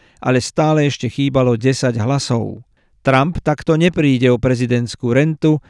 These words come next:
a môže znovu kandidovať do Bieleho domu v budúcnosti. Bývalý šéf Európskej centrálnej banky Mario Draghi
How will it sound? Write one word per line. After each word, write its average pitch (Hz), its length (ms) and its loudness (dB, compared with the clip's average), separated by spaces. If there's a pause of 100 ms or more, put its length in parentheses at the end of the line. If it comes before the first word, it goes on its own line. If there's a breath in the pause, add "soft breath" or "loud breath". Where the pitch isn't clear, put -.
(180 soft breath)
a 135 160 -2
môže 117 320 0
znovu 139 400 0
kandidovať 131 720 0
do 120 80 2
Bieleho 113 480 -2
domu 120 320 0
v 104 80 -12
budúcnosti. 127 960 -4 (400)
Bývalý 147 480 2
šéf 180 320 0
Európskej 165 720 0
centrálnej 151 640 0
banky 127 480 -2
Mario 147 560 0
Draghi 117 640 -2